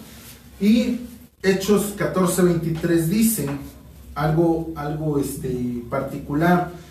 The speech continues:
"Y después de designar ancianos para ellos en todas las comunidades y de haber orado con ayunos, encomendaron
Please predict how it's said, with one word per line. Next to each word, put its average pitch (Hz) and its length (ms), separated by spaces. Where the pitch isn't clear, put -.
"Y 165 80
después 208 540
de 262 80
designar 190 600
ancianos 202 1000
para 151 400
ellos 190 640
en 139 220
todas 214 300
las 208 200
comunidades 151 1080
y 151 100
de 147 100
haber 165 320
orado 180 520
con 143 180
ayunos, 190 720
encomendaron 156 960